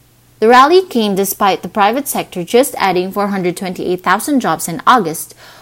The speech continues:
way below the one point seventeen million expectations by economists polled by Dow Jones. Moving on to the local market.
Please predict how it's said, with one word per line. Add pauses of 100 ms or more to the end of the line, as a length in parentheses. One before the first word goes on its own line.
(120)
way
below
the
one
point
seventeen
million
expectations
by
economists
polled
by
Dow
Jones. (1700)
Moving
on
to
the
local
market.